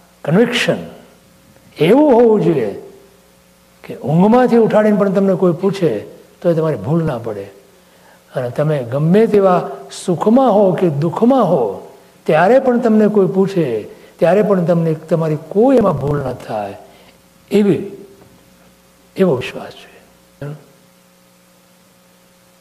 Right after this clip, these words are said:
તો જ્ઞાનાવરણીનો પુરુષાર્થ આટલું જ જોઈએ કે જેની અંદર મારા એક ક્ષોભશમના કારણે એટલું જ્ઞાન જરૂરી છે મને. અને એ સંગની પંચેન્દ્રિય હોય એને જ બની શકે.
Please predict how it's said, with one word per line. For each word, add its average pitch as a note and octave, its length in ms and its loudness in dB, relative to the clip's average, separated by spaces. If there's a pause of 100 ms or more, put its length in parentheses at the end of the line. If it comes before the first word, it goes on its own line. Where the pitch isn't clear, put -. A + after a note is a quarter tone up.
(180)
તો A#2+ 80 -8
જ્ઞાનાવરણીનો F3 800 -4 (320)
પુરુષાર્થ E3 440 -6 (120)
આટલું C#4+ 400 0
જ - 160 -10
જોઈએ F3 340 -16 (920)
કે - 60 -16
જેની D3 380 -2
અંદર F#3+ 320 -2 (500)
મારા D3+ 340 -2
એક F3+ 240 -2
ક્ષોભશમના E3 640 -2
કારણે C#3 400 -8 (120)
એટલું C#4+ 400 -2
જ્ઞાન C#4+ 280 2
જરૂરી A3 360 -2
છે - 140 -20 (520)
મને. - 160 -20 (1900)
અને - 140 -4
એ A#3+ 320 2
સંગની A#3+ 420 2
પંચેન્દ્રિય C#4 580 2
હોય A3 340 0
એને A3 480 2
જ C#4 80 0
બની F3+ 280 0
શકે. - 340 -12